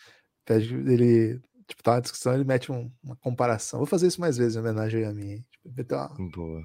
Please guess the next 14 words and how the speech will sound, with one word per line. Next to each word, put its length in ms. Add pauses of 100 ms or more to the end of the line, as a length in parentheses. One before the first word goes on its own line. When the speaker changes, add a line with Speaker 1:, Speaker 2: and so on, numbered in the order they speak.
(120)
Speaker 1:
jogador 440 (160)
de 160
tempos 360
diferentes 480
pra 180
pegar, 320
ou 160
às 160
vezes 160
do 60
mesmo 240
tempo, 340
né? 80 (800)
Gostei. 400